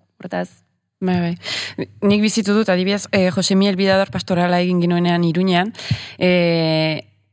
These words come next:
Speaker 2: ba, Iruñean geunden, eta beraz ni nahiko babestua sentitzen nintzen ere, zelen aldia zen errertzengoa eramaten nuela, eta, eta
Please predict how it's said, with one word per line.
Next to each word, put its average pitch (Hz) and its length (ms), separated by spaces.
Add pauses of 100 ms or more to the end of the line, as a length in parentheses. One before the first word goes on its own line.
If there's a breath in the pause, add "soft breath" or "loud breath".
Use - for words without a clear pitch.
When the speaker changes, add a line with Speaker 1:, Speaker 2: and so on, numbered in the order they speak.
(220)
Speaker 2:
ba, 139 160
Iruñean 180 400
geunden, 180 400
eta 151 160
beraz 151 300
ni 185 100
nahiko 180 400
babestua 190 400
sentitzen 175 400
nintzen 170 240
ere, 175 160
zelen 165 260
aldia 165 300
zen 170 160
errertzengoa 160 840
eramaten 160 420
nuela, 180 380
eta, 143 800
eta 139 240